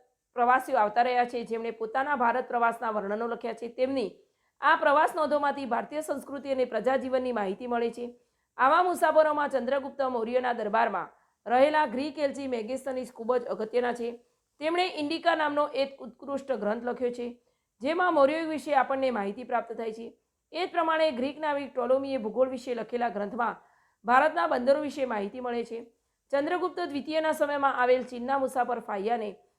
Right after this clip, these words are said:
અને સમ્રાટ હર્ષવર્ધનના સમયમાં આવેલ ચીની મુસાફર યુએન સાંગે તત્કાલીન ભારતીય સમાજ જીવન, શાસકો અને સંસ્કૃતિનું અદ્ભુત ચિત્રણ કરેલું છે. પ્રશ્ન નંબર પાંચ, નીચે આપેલ ભારતના રેખાંકિત નકશામાં પ્રાચીન સમયના સ્થળો દર્શાવો.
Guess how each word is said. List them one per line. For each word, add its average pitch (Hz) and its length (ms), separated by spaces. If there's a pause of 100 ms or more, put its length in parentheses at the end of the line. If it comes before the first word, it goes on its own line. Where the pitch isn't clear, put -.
(140)
અને 330 200
સમ્રાટ 311 420
હર્ષવર્ધનના 277 540
સમયમાં 247 440
આવેલ 233 180
ચીની 226 260
મુસાફર 233 440
યુએન 220 240
સાંગે 208 520 (520)
તત્કાલીન 339 540
ભારતીય 269 360
સમાજ 269 340
જીવન, 269 240
શાસકો 254 520
અને 240 220
સંસ્કૃતિનું 233 720
અદ્ભુત 233 280
ચિત્રણ 196 340
કરેલું 170 360
છે. 170 200 (680)
પ્રશ્ન 254 240
નંબર 330 180
પાંચ, 285 340
નીચે 269 280
આપેલ 302 300
ભારતના 254 440
રેખાંકિત 269 540
નકશામાં 254 380
પ્રાચીન 240 320
સમયના 247 380
સ્થળો 226 300
દર્શાવો. 220 640